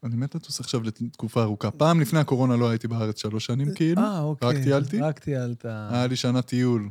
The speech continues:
Speaker 1: שנה בארץ, טכניון, בלבולים
Speaker 2: כן,
Speaker 1: עצמיים, נקרא
Speaker 2: כן.
Speaker 1: לזה ככה, ואז שלוש שנים חו"ל.
Speaker 2: הבנתי.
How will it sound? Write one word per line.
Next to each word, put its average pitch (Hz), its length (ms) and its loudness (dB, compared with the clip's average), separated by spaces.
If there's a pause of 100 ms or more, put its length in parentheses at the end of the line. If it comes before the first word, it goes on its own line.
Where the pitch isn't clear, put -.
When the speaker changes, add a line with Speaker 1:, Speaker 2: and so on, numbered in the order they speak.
(140)
Speaker 1:
שנה 123 320 0
בארץ, 117 420 2
טכניון, 120 460 0
בלבולים 113 420 -2
Speaker 2:
כן, 123 40 0
Speaker 1:
עצמיים, 131 560 2
נקרא 117 280 0
Speaker 2:
כן. 147 60 2
Speaker 1:
לזה 120 140 0
ככה, 135 500 0
ואז 120 180 -2
שלוש 117 280 -4
שנים 113 220 -6
חו"ל. 160 240 -4 (120)
Speaker 2:
הבנתי. 127 680 0